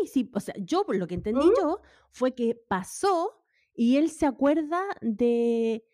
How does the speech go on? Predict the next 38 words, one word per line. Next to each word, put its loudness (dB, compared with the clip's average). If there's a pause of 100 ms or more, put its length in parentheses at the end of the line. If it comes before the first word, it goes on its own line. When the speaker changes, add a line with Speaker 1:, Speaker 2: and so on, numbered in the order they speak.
(260)
Speaker 1:
de 2
ese 0
momento, 2
pero -2
yo 4
entendí -2
como -2
que -2
eso -2
pasó -2
y -2
solamente -2
le -6
estaba -6
recordando. -8 (220)
Speaker 2:
Yo 6
entendí -2
otra 2
cosa, 2
yo 2
entendí -2
que 2
ese -2
era 2
como 0
el 2
mismo 0
día 0
que 2
no-, -2
el -4
primer -2
día -4
que 0
nos -6
presentan -2
a -2
ellos, 0